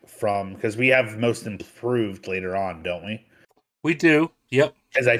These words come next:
Speaker 1: feel like comeback player, the more and more I think about it, in terms of what we did, 'cause N F L obviously doesn't have most improved, so they kinda have to squeeze both of those into one category.
Speaker 2: They should
Speaker 1: I
Speaker 2: have
Speaker 1: feel like
Speaker 2: most improved. Most improved is a fantastic category. I'm glad we did it.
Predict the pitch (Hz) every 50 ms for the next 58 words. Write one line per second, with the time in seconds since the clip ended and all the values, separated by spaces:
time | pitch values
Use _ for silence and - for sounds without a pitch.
0 | - - 151 170 170 165 147 - - - 135 131 135 127 120 113 107 - - -
1 | 123 117 113 110 110 107 104 101 101 - - _ _ _ _ - 117 113 117 117
2 | 117 117 117 117 113 107 104 95 120 113 117 117 117 113 123 123 123 135 139 127
3 | 160 165 165 160 151 156 123 127 120 104 98 110 113 104 95 92 85 80 - -
4 | - - 127 120 113 135 139 143 131 120 - 135 131 120 110 104 101 107 107 101
5 | - 113 107 101 104 98 101 101 98 101 98 - 107 101 - - 101 95 95 -
6 | - 107 110 113 117 120 - - 110 98 98 95 - 107 101 98 98 98 104 98
7 | - - 101 90 - - 110 107 101 95 - - 101 95 92 - 101 101 98 92
8 | 95 98 92 92 92 95 92 - - 98 95 101 104 110 113 117 120 127 127 123
9 | - _ _ _ _ _ 127 123 160 175 165 - - - 185 175 - 139 135 147
10 | 156 151 131 120 - - 120 110 - 120 110 101 - 120 151 180 170 - 139 127
11 | 139 147 135 123 - - 120 113 110 104 - - _ _ _ _ _ - 147 147
12 | 151 147 147 170 165 156 131 - 143 139 135 - - 117 - - 104 98 95 92
13 | 98 104 113 123 127 135 143 143 147 139 127 120 110 113 107 98 98 92 92